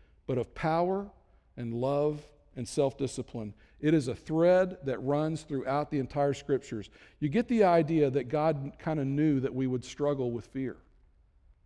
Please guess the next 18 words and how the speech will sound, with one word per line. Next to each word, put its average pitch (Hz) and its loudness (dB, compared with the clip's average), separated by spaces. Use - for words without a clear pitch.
You 147 -2
get 185 4
the 233 4
idea 175 6
that 143 0
God 156 2
understood 170 0
that 131 -4
this 160 -6
was 156 -2
gonna 156 -2
be 143 0
a 127 0
sticking 175 -4
point 139 -4
for 143 0
us, 135 2
that, - -12